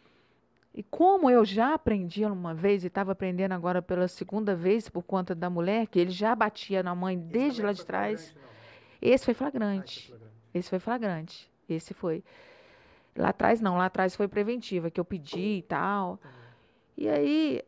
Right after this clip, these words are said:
Speaker 1: o que que aconteceu? Esse caso, nossa, eu fiquei muito nervosa.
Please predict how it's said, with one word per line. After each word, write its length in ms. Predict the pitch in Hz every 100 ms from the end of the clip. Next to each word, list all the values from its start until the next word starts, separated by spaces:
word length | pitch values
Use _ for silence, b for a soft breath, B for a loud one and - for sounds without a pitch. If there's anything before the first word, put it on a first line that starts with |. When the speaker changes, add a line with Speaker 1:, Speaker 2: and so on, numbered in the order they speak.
| -
Speaker 1:
o 20 |
que 140 | 269
que 80 | 302
aconteceu? 760 | 330 302 269 247 - 185 165 - _ -
Esse 400 | 240 320 403 302
caso, 720 | - 208 214 254 208 175 160 190 208 - -
nossa, 480 | 214 226 202 - - -
eu 80 | 208
fiquei 280 | - 262 269 -
muito 560 | - 214 226 254 240 -
nervosa. 600 | 196 170 - - - -